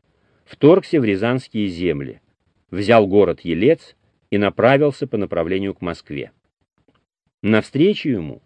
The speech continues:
из Москвы двинулось войско Василия Первого. На берегах Оки, близ Коломны, войска встретились и две недели стояли, на этот раз в самом прямом смысле, без кавычек.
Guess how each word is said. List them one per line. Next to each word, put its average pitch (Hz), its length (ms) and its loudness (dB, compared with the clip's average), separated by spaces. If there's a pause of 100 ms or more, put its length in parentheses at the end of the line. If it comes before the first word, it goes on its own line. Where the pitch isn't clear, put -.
из 95 180 -8
Москвы 104 500 -8 (440)
двинулось 151 540 0
войско 131 420 2
Василия 90 540 -4
Первого. 60 520 -14 (880)
На 110 140 2
берегах 110 460 0
Оки, 120 500 -4
близ 92 280 -6
Коломны, 143 600 0 (360)
войска 92 360 0
встретились 139 720 -2 (380)
и 113 80 0
две 101 280 0
недели 131 480 -2
стояли, 73 720 -6 (320)
на 107 180 2
этот 156 320 2
раз 147 180 0
в - 60 -20
самом 123 420 -2
прямом 98 400 -6
смысле, - 560 -14 (160)
без 98 260 -4
кавычек. 69 520 -10